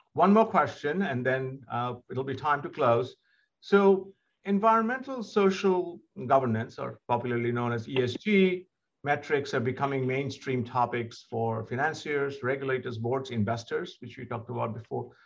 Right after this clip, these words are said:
with an ever-growing number of frameworks and initiatives to measure, you know, a company's E S G impacts and progress. Having now released your second E S G report and the first one that actually includes Peoples Gas,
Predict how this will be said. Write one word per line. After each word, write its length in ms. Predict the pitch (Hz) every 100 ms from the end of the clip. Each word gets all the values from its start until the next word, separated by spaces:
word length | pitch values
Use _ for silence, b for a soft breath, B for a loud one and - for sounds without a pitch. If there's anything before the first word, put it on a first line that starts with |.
| b b
with 120 | 123
an 180 | 135 147 -
ever-growing 580 | 151 160 151 147 143 139
number 280 | 135 135
of 120 | 117 113
frameworks 540 | 170 165 151 147 -
and 120 | 113
initiatives 760 | 120 147 - 139 127 120 - -
to 280 | 120 120 113
measure, 560 | 113 120 113 123 117 117 _ _ _
you 80 | -
know, 280 | 110 101 -
a 80 | 113
company's 480 | 110 117 107 113 107
E 80 | 117
S 100 | 110
G 140 | 120
impacts 420 | 113 110 110 107
and 100 | 110
progress. 540 | 104 113 113 113 117 - _ _ _ _ _ _ -
Having 280 | 165 190 175
now 180 | 175
released 400 | 226 185 180 180
your 100 | 156
second 380 | 127 165 185 190
E 100 | 147
S 100 | 139
G 140 | - 131
report 720 | 113 - 135 120 104 101 98 -
and 320 | 104 107 107
the 80 | 110
first 320 | 151 139 -
one 240 | 117 110
that 100 | 107
actually 380 | 104 107 117 110
includes 360 | 113 147 151 -
Peoples 440 | 127 104 101 -
Gas, 540 | 160 165 139 123 110